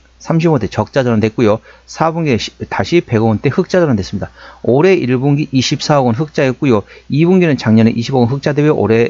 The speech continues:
이 분기 십육억 적자 전환됐습니다. 삼 분기는 다시 좋아지죠. 작년에 삼십이억 대비 올해 백오억 흑자 전환, 사 분기 작년에 백사억 원 대비 올해 백삼십오억 원 예상되면서 전반적으로 삼 분기, 사 분기 실적은 상당히 잘 나올 것으로 예상되고 있고 내년도에 상당히 큰 폭으로 실적은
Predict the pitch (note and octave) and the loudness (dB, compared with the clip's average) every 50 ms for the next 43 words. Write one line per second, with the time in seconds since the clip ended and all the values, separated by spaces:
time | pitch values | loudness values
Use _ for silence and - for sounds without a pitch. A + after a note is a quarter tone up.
0 | - - C3 A#2+ A2+ A#2+ B2 B2 C3 D#3+ E3 - - - - - - - - G3+ | -2 -2 -2 0 0 2 2 2 2 2 0 -2 -6 -20 -20 -18 -12 -6 0 2
1 | G3 G3 G3+ F#3 C#3 A2 - - A2 - - - C#3 C3+ A#2+ G2+ G2+ G2+ - C3+ | 4 4 4 4 2 0 -2 -4 -6 -4 -2 -2 0 2 2 0 0 0 0 0
2 | B2 G2 D#2 - - - - - - - - - F#3+ F#3+ G3+ A3+ A3+ G#3+ E3+ C3+ | 0 0 -2 -4 -8 -16 -20 -20 -20 -14 -8 -4 -2 0 2 2 2 2 0 0
3 | - - G2 B2 A#2+ - - G#2+ G2+ G#2+ A2+ A2+ A#2 F#2 F2 G#2+ - - G#2+ G#2 | -4 -4 -2 -2 -2 0 0 -2 0 0 0 0 0 0 0 0 -2 -2 -2 0
4 | A2 A2+ A2 - D3 D#3 D3 - D#3 C3 C3 C3+ B2+ - - C3 C3+ D#3 D#3 - | 2 2 0 0 -2 -4 -4 -4 -2 0 0 0 -2 -2 0 0 2 2 2 0
5 | G#2+ G#2 G2+ F#2 - - B2 A2+ - - A#2+ A#2 A#2+ A2+ A2 G#2+ - F3+ E3 - | 0 0 -2 -2 -2 -2 -2 -2 -2 0 0 0 2 0 0 -2 -2 -2 -2 -2
6 | - - E3+ D#3+ D#3 C#3 A2 G2+ A#2 A#2 - - - - _ - - - E3 E3 | 0 0 2 2 2 2 0 0 -2 -4 -8 -18 -20 -20 _ -12 -6 -4 -4 -2
7 | E3 E3 D#3 C3+ - - A2 G#2+ G#2+ G2+ F#2 - A#2 A2+ - - - D3 C#3+ C#3+ | -2 -2 -2 -4 -4 -2 -2 0 0 0 0 0 -2 -4 -4 -2 -2 0 0 0
8 | C#3 C3+ C3 C3 C3 C3+ D3+ - - G#2+ G2+ - - A2+ - - D3 D3 C#3 - | 0 -2 -2 0 0 0 0 0 0 -2 -2 0 -2 -4 -2 -2 -2 -2 -2 -2
9 | B2+ A#2+ B2+ C3+ C#3 C#3 B2+ A#2 B2+ B2+ B2 B2 B2 A#2+ D3+ D#3 - - - - | 0 0 2 2 2 2 2 2 2 2 2 2 2 2 0 -2 -2 -6 -20 -20
10 | - _ - - A#2+ A2+ A#2+ A#2 A2 F#2+ - - D3+ D#3 D3+ D#3 D#3 D3+ - - | -20 _ -6 -2 0 2 2 2 2 0 -2 -2 -2 -2 0 0 0 0 0 0
11 | D#3 - D3+ - - - E3+ D3+ E3+ D#3+ D3+ - E3+ E3 D#3+ E3 F3 E3+ - _ | -2 -2 -2 -2 -2 -2 -4 -2 0 0 0 0 0 0 0 0 0 -2 -4 _
12 | - - _ _ - - - G#2+ G#2 G#2+ A#2 B2+ C3 C3+ C3+ - - A#2+ A2 A#2+ | -18 -20 _ _ -18 -10 -6 -4 -2 0 0 0 0 0 -2 -2 -4 -2 2 2
13 | B2 B2 A#2 A2+ G#2+ - - E3 E3 - - - - _ - - F#2+ F#2+ F#2+ G2+ | 2 4 4 2 2 2 0 0 -2 -2 -6 -20 -20 _ -4 -2 0 2 2 2
14 | A#2 A#2+ A2 G#2+ F#2 E2 - - C3+ C3 C#3 C3 - - F3 E3 - F3+ E3+ E3+ | 2 4 4 2 0 0 -2 -2 -2 0 0 -2 -2 -4 -4 -2 0 2 2 2
15 | F3+ E3 - F#3 F3 - F3+ E3+ F3+ | 2 0 0 -2 -4 -2 0 0 0